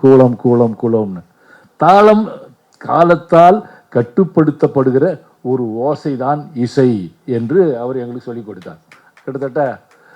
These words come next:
இது ஒரு, அப்ப எந்த காலத்தால் ஒரு ஓசையை உன்னால் கட்டுப்படுத்த முடியும் என்றால், நீ கூட ஒரு இசையை உருவாக்கலாம். இந்த ஒரு அறிவியல் பூர்வமான ஒரு புரிதலில் இருந்து உருவானது தான். இதெல்லாம் இந்த இந்திய மக்கள் நாடக மன்றத்துடைய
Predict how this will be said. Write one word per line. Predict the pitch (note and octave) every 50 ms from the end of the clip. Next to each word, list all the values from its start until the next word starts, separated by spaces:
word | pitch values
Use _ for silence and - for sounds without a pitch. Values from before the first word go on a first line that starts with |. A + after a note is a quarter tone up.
| _ _ _
இது | - E3+ F3+ F3+
ஒரு, | F3+ F3 F3+ F3+ F3 F3 F3+ D#3+
அப்ப | D#3 C#3+ E3 F3+
எந்த | F3 F3+ F3 G3+ F#3
காலத்தால் | - - - F3+ G3 G3 G3+ G3 - - G3 G3 G3 G3
ஒரு | F#3 F#3 F3
ஓசையை | E3+ E3+ F3+ F#3+ F3+ - F#3+ F#3 F3+
உன்னால் | F3 E3 E3 F3 F3 F3 E3
கட்டுப்படுத்த | - D#3+ D#3+ C#3+ F3 D#3+ D#3+ E3+ E3 C#3+ E3
முடியும் | D#3+ D#3 D#3+ C#3+ D#3+ D#3+ D#3+ D#3+ D#3 D#3
என்றால், | D#3 D3+ C#3+ F3 F#3 F#3+ F#3+ F3
நீ | D#3+ F3 F3+ F#3
கூட | F3+ E3+ E3 G3+ G3+ E3+
ஒரு | E3 D#3+
இசையை | D#3 D3 F3 F3+ E3+ D#3+ D#3
உருவாக்கலாம். | D#3 D#3+ F3 F3 F3 D#3+ D3 - - G2+ G2 - - - - _ _ _ _ _ _ _ _ _ _ _ _ _ _ _ _ _ _
இந்த | _ D#3+ F3 F#3 E3+ F#3 G3+ G3+
ஒரு | F#3 F3 E3+
அறிவியல் | D#3+ D#3+ F#3+ A3 G#3+ A#3 A#3 A3+ F#3+
பூர்வமான | E3 F#3 F#3 F3 F3 E3 E3 E3 F3 F3 F3+
ஒரு | F3 E3+ D#3+ D3+ C#3 -
புரிதலில் | - C#3+ F3+ F3 F3 E3 E3
இருந்து | D#3 D3 C#3+ C#3 C#3+ C#3 C#3+
உருவானது | C#3+ C#3 D3 D3 C#3+ C#3 C3 B2+ B2 A#2+
தான். | B2+ C#3+ E3+
இதெல்லாம் | E3+ F3 F3 F#3 G3+ G#3
இந்த | G3 F3+
இந்திய | F3+ F3+ F3+ F#3 A3+ A3+
மக்கள் | G#3+ A3 F3+ G3+ G3
நாடக | F#3 F3+ F3+ F3+ F#3 F3+ F3 F3
மன்றத்துடைய | D3+ D3+ D#3+ D#3 E3 D#3+ D3+ D#3+ D#3+ D#3+ D3+ C#3